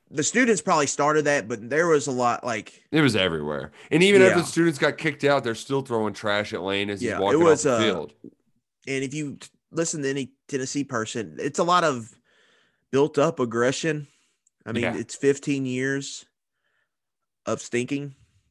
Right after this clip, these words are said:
Speaker 1: And you're not gonna sit here and tell me, like, Kentucky being six and oh, playing Georgia in a big game that day,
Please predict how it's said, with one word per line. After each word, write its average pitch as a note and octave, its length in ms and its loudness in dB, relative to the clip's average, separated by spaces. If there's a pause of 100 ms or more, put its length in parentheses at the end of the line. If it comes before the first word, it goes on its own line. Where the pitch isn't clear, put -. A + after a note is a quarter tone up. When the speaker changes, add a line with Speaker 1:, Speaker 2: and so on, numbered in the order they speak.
(1300)
Speaker 1:
And A#2+ 160 -6
you're C#3 100 -2
not C3+ 220 0 (160)
gonna B2+ 200 -2
sit C3+ 180 -4
here C3+ 80 -6
and A#2 80 -8
tell C3 140 -4
me, B2+ 80 -6
like, G#2+ 200 -8
Kentucky D3 380 -6
being C#3 200 -2
six C3 340 -2
and B2 140 -4
oh, A#2 200 2
playing A#2 340 -8
Georgia A2 520 -4 (800)
in A2+ 100 -6
a A2 60 -4
big A2+ 260 0
game A2 560 -4
that G2+ 220 -4
day, G2+ 380 -8